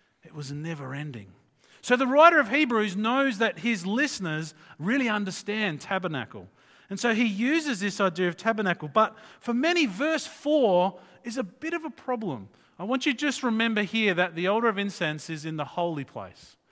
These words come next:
Verse four, uh, part of verse three says, "Was the second room called the most holy place. In that room there was a gold incense altar,"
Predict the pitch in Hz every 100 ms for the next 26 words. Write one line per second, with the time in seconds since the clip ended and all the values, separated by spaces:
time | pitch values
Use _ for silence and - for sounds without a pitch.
0 | _ - - 156 302 311 - 285 311 170
1 | 151 220 - - _ _ 165 190 - 202
2 | 185 180 185 - 208 190 160 175 165 156
3 | - - _ _ _ 185 220 185 208 -
4 | - 330 311 302 247 196 185 196 - 233
5 | 220 175 190 214 240 247 - - 240 233
6 | 202 - 151 135 147 - - - - -
7 | 277 294 302 240 233 226 196 190 190 190
8 | 190 175 151 120 202 240 262 269 226 214
9 | 254 254 - 269 262 - 170 175 - 143
10 | 190